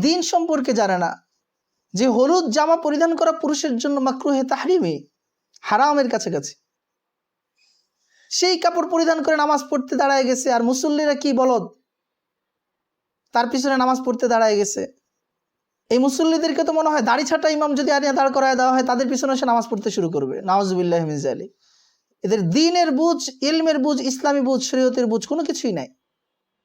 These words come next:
নাকি এরা নির্দিষ্ট কোনো বেদাতি পন্থীদেরকে বাইতুল মোকাররমের মতো জাতীয় মসজিদের মধ্যে প্রতিষ্ঠিত করতে চাচ্ছে, যে সকল বেদাতিরা অহরহ বিভিন্ন গুনাহ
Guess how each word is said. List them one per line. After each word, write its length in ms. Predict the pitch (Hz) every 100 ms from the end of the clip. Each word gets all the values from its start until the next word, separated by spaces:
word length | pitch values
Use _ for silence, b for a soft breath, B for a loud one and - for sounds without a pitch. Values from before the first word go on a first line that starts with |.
| _ _ _ _ _ _ _ _ _ _ _ _ _ _ _ _ _ _ _ _ _ _ _ _ _ -
নাকি 260 | 185 202 233
এরা 140 | 233 214
নির্দিষ্ট 440 | 208 190 285 - 254
কোনো 160 | 254
বেদাতি 440 | 208 - 226 233 220
পন্থীদেরকে 640 | 220 214 190 202 196 208 180 139 - -
বাইতুল 280 | 196 208 208
মোকাররমের 500 | 185 269 269 262 233
মতো 180 | 226 185
জাতীয় 360 | 208 214 226 214
মসজিদের 380 | 208 220 196
মধ্যে 220 | 190 175 170
প্রতিষ্ঠিত 440 | 180 185 - 170
করতে 260 | 165 165 170
চাচ্ছে, 320 | 175 180 - 320 330 b b b b _ _ 165
যে 140 | 220
সকল 240 | - 254 247
বেদাতিরা 680 | 202 208 208 220 214 185 147 - _ _ _ _ _ _ _ -
অহরহ 500 | 220 254 294 294 277 294 294
বিভিন্ন 320 | 202 240 240 214
গুনাহ 380 | 175 226 254